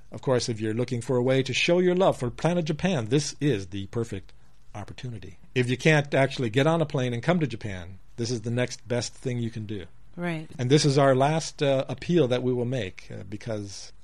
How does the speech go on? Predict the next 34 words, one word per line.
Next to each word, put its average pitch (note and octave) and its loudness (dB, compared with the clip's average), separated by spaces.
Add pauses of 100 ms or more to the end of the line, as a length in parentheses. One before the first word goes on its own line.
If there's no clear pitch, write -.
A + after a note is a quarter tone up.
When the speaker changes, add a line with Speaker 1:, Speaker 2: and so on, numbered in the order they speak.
(140)
Speaker 1:
because A2 -8
I, A2+ -4
I - -4
don't A#2 -2
wanna, G#2 -8 (100)
you A2 -10
know, G2+ -12 (240)
annoy A2+ -2
people G2+ -8
too - -10
much. - -12 (140)
<laughs> - -6
Speaker 2:
Okay. F#3+ 2 (540)
I A3+ 8
think E4 4
that A#3+ 0
giving C4 4
money C4 2
to C4 -2
a A#3+ 2
good G3+ -4
cause F3 -4
is G3 -8
a E3+ 0
worthy G#3+ 2
cause, C#3 -6
such D3+ -6
as D3 -6 (100)
this, C#3 -8
is - -10
very D#3 -8
Speaker 1:
That's C3+ -2
right. D#3 -6
Speaker 2:
noble. D#3+ -6